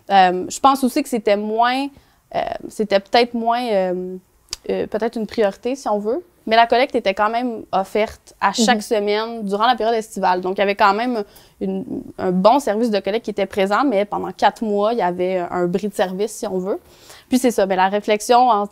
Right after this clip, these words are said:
Speaker 1: le pourquoi, pas l'hiver, ben, c'est ça. C'est que ça, on s'est rendu compte que ça brisait les bonnes habitudes. Puis,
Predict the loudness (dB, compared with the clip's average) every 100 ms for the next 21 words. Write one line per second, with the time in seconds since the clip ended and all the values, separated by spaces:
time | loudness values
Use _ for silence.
0 | -4 2 2 0 -6 0 6 6 6 2
1 | 2 4 6 6 4 2 0 -2 -6 -4
2 | 2 2 4 -2 -2 0 0 0 -2 -2
3 | 0 -2 -2 -4 -2 0 0 0 -2 -4
4 | -6 -6 -6 -6 -6